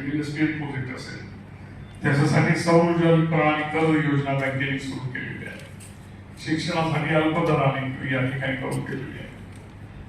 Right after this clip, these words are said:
अशा पैकी अनेक सुविधा ज्या आहेत या आधुनिक पद्धतीने आणि ज्या उद्दिष्टांनी आदरणीय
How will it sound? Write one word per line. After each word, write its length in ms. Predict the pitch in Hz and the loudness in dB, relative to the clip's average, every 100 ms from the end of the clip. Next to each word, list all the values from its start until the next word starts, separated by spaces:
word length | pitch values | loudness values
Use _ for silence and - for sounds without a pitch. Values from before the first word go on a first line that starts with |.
| - | -10
अशा 220 | - - 175 | -8 2 2
पैकी 280 | 170 175 180 | 4 2 2
अनेक 300 | 175 190 185 196 - - - - - - - - | 4 4 4 -2 -4 -12 -14 -16 -18 -16 -16 -16
सुविधा 400 | - 147 160 175 | -10 -2 4 4
ज्या 180 | 160 - | 4 2
आहेत 920 | - - - - - - - - - | -2 -6 -12 -16 -18 -18 -18 -18 -8
या 100 | 151 | -2
आधुनिक 600 | 147 120 - - 147 160 160 - 151 - - - | 0 2 0 2 2 2 0 -2 -4 -6 -12 -10
पद्धतीने 540 | 135 139 143 151 160 - - - - - - - - | -8 -6 -2 -2 0 -2 -4 -10 -14 -16 -16 -14 -4
आणि 220 | 143 190 190 180 - - - - - - - - - - - - - - - - - | 2 4 4 0 -4 -8 -10 -10 -12 -14 -14 -14 -14 -14 -14 -14 -14 -14 -16 -14 -2
ज्या 180 | 165 170 185 165 156 | 2 4 4 4 0
उद्दिष्टांनी 600 | 165 190 190 190 185 143 - - - - | 0 2 4 4 4 2 0 -6 -12 -2
आदरणीय 500 | - - 151 156 160 | 0 2 2 2 0